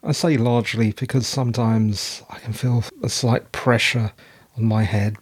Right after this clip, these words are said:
particularly on the left. Honestly, altogether, I'm absolutely fine. I could just do with a little more exercise, which I'm planning to do tomorrow.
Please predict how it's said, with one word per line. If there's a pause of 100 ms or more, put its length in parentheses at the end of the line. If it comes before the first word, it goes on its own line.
particularly
on
the
left. (2000)
Honestly, (120)
altogether, (280)
I'm (160)
absolutely
fine. (840)
I
could
just
do
with
a
little
more
exercise, (120)
which
I'm
planning
to
do
tomorrow.